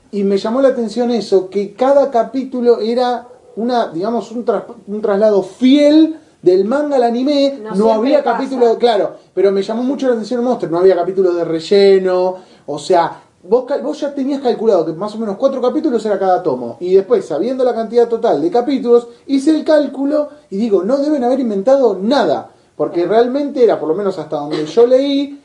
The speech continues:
Speaker 1: era tal cual y avanzaba y no perdían el tiempo en irse por la rama, y yo decía, "Ojalá
Speaker 2: Bueno,
Speaker 1: sea
Speaker 2: pero
Speaker 1: todo
Speaker 2: ves,
Speaker 1: así".
Speaker 2: claro, ahí tenés una adaptación fiel, pero yo, por ejemplo, te decía, bueno,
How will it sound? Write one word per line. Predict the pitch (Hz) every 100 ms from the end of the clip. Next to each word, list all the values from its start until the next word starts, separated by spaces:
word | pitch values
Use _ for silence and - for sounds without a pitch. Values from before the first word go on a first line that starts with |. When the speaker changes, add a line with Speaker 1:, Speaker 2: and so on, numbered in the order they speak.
| _ _
Speaker 1:
era | - 277 269
tal | 208 202 202
cual | 277 302 285
y | 220
avanzaba | 190 185 190 277 254
y |
no | 233
perdían | 208 214 214
el | 160
tiempo | 185 220 196
en | 160
irse | 180 180 139
por | 139
la | 139
rama, | 175 165
y |
yo | 156
decía, | 156
"Ojalá | 151 156 233 262 - _ _
Speaker 2:
Bueno, | 262 311 170
Speaker 1:
sea | -
Speaker 2:
pero | 262
Speaker 1:
todo | 220
Speaker 2:
ves, | 165 151
Speaker 1:
así". | 165
Speaker 2:
claro, | 147 320 247
ahí | 262 440
tenés | 494 440 349
una | 311
adaptación | 262 247 233 240 254 233
fiel, | 196 156 139
pero | - -
yo, | 370
por | 403
ejemplo, | 381 381 349
te | 311
decía, | 277 277 247
bueno, | 269 226 185